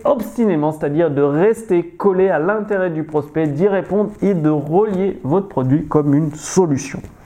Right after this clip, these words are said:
Le sixième principe, c'est de se taire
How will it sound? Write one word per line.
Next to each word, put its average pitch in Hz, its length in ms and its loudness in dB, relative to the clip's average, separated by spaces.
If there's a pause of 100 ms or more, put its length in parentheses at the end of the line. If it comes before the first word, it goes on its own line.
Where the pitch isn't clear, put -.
(1500)
Le 233 140 4
sixième 269 420 0
principe, 262 460 0
c'est 160 180 -2
de 139 160 -2
se 139 160 -4
taire 190 520 0